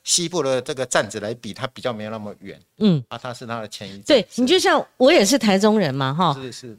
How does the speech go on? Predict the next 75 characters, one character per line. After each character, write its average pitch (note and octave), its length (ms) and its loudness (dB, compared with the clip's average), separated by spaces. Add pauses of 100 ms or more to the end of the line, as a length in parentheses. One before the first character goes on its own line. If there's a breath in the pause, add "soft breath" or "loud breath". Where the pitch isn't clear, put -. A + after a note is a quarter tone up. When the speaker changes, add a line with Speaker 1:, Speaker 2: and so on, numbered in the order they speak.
(140)
Speaker 2:
我 A#3+ 80 4
们 C4 120 8
原 C4+ 160 8
先 C#4+ 200 6 (100)
Speaker 1:
乌 C3 80 -12
日。 B2+ 160 -16 (580)
Speaker 2:
觉 G#3+ 180 6
得 A3+ 100 4
乌 A#3+ 200 2
日 A#3+ 100 4
很 F#3 180 4
远， D#3+ 240 -2 (120)
但 C#4+ 120 4
我 A3 80 6
是 A3+ 160 2
读 F#3 360 -4
乌 A3+ 100 0
日 A3+ 180 2
明 E3+ 160 -2
道 F#3 140 2
中 E3 180 -2
学 A#2 200 -4
啦， A2 100 -6
哈。 C3 200 -2
Speaker 1:
哦， B2+ 60 0
是， - 120 -8
Speaker 2:
可 D4+ 80 4
是 F4 100 2
后 G4 160 2
来 D4+ 160 6
我 G#3+ 260 2
们， G#3+ 460 0
Speaker 1:
是。 - 400 -20
Speaker 2:
每 F3 180 4
次 D#4+ 120 2
我 G3+ 260 6
们 F#3+ 100 2
家 C4 200 2
人 G#3+ 100 2
去 A#3 160 -2
接 A#3 180 2
驳， F#3 280 0
也 A#3+ 100 4
不 E4+ 240 4
觉 E3+ 240 4
得 F#3 140 4
远 E3+ 280 2
啊， A2+ 160 -4
因 C4 80 4
为 C#4+ 80 4
它 C#4+ 160 2
好 A3+ 140 4
像 A#3 220 4
是 A3+ 240 2
Speaker 1:
习 F3 80 2
惯 F3+ 140 6
了。 - 40 2
Speaker 2:
也 - 20 -2
是 C#4 60 4
蛮 G#3+ 220 4
发 A#3+ 200 2
达 B2 280 -2
了， B2+ 120 0
哈， D3 220 0
Speaker 1:
对。 E3+ 80 2
Speaker 2:
也， F3+ 260 4
也 E3+ 60 2
后 C4 140 2
来 G#3+ 100 4
繁 E3+ 160 -2
荣。 E3+ 100 -2 (360 loud breath)
可 C4+ 100 -2
是 D#4 140 2
部 G4 100 0
长， G3+ 160 0